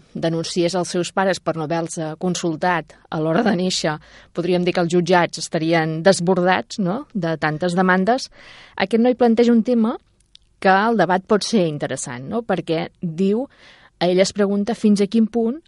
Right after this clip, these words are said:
els pares a la societat actual engendren els fills, no pensant en aquests,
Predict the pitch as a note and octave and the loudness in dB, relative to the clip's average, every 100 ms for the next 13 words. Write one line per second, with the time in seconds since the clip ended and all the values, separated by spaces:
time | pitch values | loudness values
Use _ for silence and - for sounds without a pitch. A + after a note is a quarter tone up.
0 | - F#3 - G3 F#3 D#3+ D3 E3+ E3+ F3 | -2 -2 -2 -2 -2 -4 -6 -6 -6 -4
1 | F3 F3 G#3 G3+ G3 B3 - F#3+ F#3+ G#3 | -4 -4 -4 -2 -2 -6 -4 -2 2 2
2 | G#3+ A3 G#3 - E3+ D3+ - D#3 _ G3 | 2 2 0 0 -2 -2 -8 -16 _ 2
3 | A3 A#3 G#3 - F#3+ D3 D3 - - E3 | 2 2 0 -2 -2 -4 -8 -10 -6 -4
4 | E3 A#3+ C#4+ - - | -2 -2 -2 -6 -14